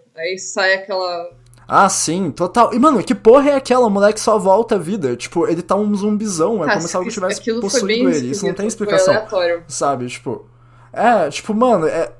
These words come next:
Speaker 2: essa é uma das paradas que eu, real, tento esquecer do filme, porque não faz sentido,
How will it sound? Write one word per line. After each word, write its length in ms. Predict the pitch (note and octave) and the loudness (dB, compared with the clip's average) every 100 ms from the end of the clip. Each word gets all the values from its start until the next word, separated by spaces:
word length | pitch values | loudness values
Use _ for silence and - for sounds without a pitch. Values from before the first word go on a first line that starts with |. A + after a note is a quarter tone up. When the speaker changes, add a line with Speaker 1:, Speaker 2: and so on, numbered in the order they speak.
| - | 0
Speaker 2:
essa 220 | D#3 - | 0 2
é 20 | A#3+ | 0
uma 80 | |
das 120 | A3 - | -2 -2
paradas 360 | G#3 G3 G#3 | -2 -2 -4
que 80 | - | -2
eu, 100 | G3+ | 0
real, 300 | G#3 G3 G3 G3+ | 0 0 0 -2
tento 160 | G3+ | -6
esquecer 320 | - A3+ A3 | -6 -6 -4
do 100 | F#3+ | -6
filme, 240 | G#3 A3 E3+ | -4 -4 -4
porque 260 | E3 D#3+ | -6 -6
não 240 | E3 E3 A3 | -4 -4 -4
faz 280 | - E3 D#3+ | -4 -4 -4
sentido, 480 | D3 - A#2+ A#2 | -10 -10 -10 -12